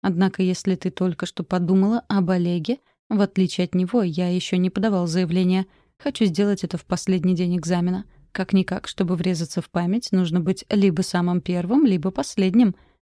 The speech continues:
Улыбнулся он своим, непонятным мне, мыслям. Возвращаясь к теме,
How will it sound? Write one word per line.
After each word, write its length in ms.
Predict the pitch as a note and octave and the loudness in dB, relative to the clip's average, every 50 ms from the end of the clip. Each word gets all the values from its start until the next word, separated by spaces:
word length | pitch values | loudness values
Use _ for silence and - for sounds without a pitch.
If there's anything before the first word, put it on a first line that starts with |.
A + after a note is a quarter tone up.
| _ _ _ _ | _ _ _ _
Улыбнулся 600 | - G#3+ G3+ G#3+ F3 F3 G3 F#3+ F#3 - - F#3+ | 2 4 4 6 6 6 4 4 2 0 -2 0
он 100 | F#3 F3+ | 0 0
своим, 500 | E3+ - - F3+ F3+ E3+ F3 F#3+ A3+ A#3+ - _ _ _ | -2 -2 -2 -2 -2 0 0 0 0 -2 -2 _ _ _
непонятным 840 | G3+ G#3 G3+ - - F#3 F3+ F3 F3 E3+ - - F#3 F3+ F3 F3 | 4 4 6 4 2 2 2 2 0 0 0 0 2 2 4 2
мне, 320 | F3 F3 F3 E3+ F3+ G3+ - _ _ _ _ | 2 2 2 0 0 -2 -6 _ _ _ _
мыслям. 580 | G3 F#3+ F#3 F3 - - - F3+ F3 F3 F3 - _ _ _ _ _ _ _ _ _ _ _ _ _ _ _ | 2 2 2 2 0 -2 -2 0 0 -2 -4 -6 _ _ _ _ _ _ _ _ _ _ _ _ _ _ _
Возвращаясь 680 | - F#3 F#3 F#3+ D#3+ F3 F#3 F3+ - - F3+ F3 - - | 0 2 2 2 2 2 0 0 0 0 -2 -2 -2 -6
к 100 | - - | -12 -6
теме, 360 | - F3+ F3 E3+ F#3 A#3 | -4 -2 -2 -2 -2 -4